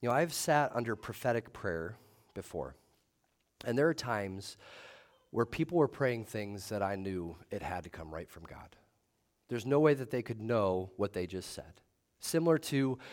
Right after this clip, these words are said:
when Jesus calls out Peter, when Peter says, "You are the Christ." Jesus says, "You wouldn't have known that unless God told you." I've sat under that, and I've been blessed by that.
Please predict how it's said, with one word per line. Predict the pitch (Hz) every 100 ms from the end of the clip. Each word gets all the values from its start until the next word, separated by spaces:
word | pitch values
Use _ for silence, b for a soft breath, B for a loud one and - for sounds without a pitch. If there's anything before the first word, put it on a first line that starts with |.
| B B -
when | 127 123 120
Jesus | 110 135 135 131
calls | - 127 117
out | 110 -
Peter, | - 117 110 107 110
when | 101 104
Peter | 104 113
says, | 110 117 107 104 113
"You | 117
are |
the | 104
Christ." | - 156 110 71 - - - _ _ - 95
Jesus | 117 123 110
says, | 107 101 -
"You | 107
wouldn't | 143 110
have | 90
known | 110 143
that | 92 101
unless | 95 92
God | - 95 95 98 - _
told | - 139 -
you." | - - _ _ _ _ _ _ _ _ _ _ _ _ -
I've | 131 135 -
sat | - - 180 165
under | - 143 113
that, | 85 82
and | 104
I've | 151
been | 151
blessed | 107 107 110 -
by | 73
that. | - -